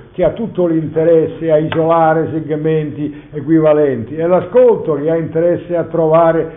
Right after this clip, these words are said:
delle ricorrenze di carattere fonico dentro quella catena,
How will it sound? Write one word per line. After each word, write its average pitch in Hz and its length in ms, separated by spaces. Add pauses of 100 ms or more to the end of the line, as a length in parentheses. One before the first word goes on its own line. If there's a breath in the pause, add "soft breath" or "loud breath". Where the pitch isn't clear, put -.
(160 loud breath)
delle 156 300
ricorrenze 156 640
di 151 120
carattere 147 800
fonico 160 440
dentro 139 380
quella 143 260
catena, 151 600